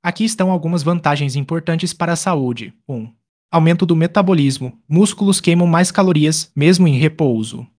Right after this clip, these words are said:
Dois. Melhoria da saúde óssea. O treino de resistência fortalece os ossos. Três. Aumento da autoestima. Músculos definidos podem melhorar a imagem corporal.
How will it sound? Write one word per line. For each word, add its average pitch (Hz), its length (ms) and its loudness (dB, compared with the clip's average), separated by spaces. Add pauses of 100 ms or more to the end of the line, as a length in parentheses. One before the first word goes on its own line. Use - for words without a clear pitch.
(200)
Dois. 135 500 0 (280)
Melhoria 170 360 2
da 165 120 2
saúde 160 440 2
óssea. 131 540 0
O 151 100 -6
treino 160 300 0
de 156 80 0
resistência 185 600 2
fortalece 180 580 0
os 143 140 -2
ossos. 123 580 -4 (320)
Três. 170 460 0 (260)
Aumento 185 380 0
da 180 80 2
autoestima. 143 680 -2 (120)
Músculos 165 480 -2
definidos 170 580 0
podem 175 340 0
melhorar 170 380 2
a 180 60 0
imagem 170 400 2
corporal. 160 640 -2